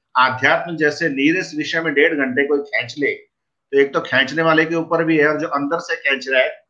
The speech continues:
उसकी ताकत का भी अंदाजा होता है। तो आप भी, आपके जैसे युवा वर्ग आगे आए और, और युवाओं तक गुरु सियाग सिद्धि योग पहुंचे, बस यही प्रार्थना है।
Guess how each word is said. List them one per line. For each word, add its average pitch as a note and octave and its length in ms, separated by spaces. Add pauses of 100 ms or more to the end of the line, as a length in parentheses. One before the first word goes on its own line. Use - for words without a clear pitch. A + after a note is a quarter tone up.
(220)
उसकी D#3 260
ताकत C3+ 460
का C3 80
भी B2+ 100
अंदाजा G#2+ 340
होता - 260
है। - 60 (960)
तो D3 280 (420)
आप E3 300
भी, E3+ 160
आपके C#3+ 400
जैसे C#3+ 300
युवा C#3 320
वर्ग C3+ 520 (400)
आगे C3 280
आए C3+ 420 (240)
और, C3+ 180
और E3 480
युवाओं C#3+ 460
तक - 340
गुरु B2+ 160
सियाग B2+ 360
सिद्धि A#2+ 320
योग B2 220
पहुंचे, A#2 580 (340)
बस - 160
यही C#3 160
प्रार्थना D3 480
है। B2 280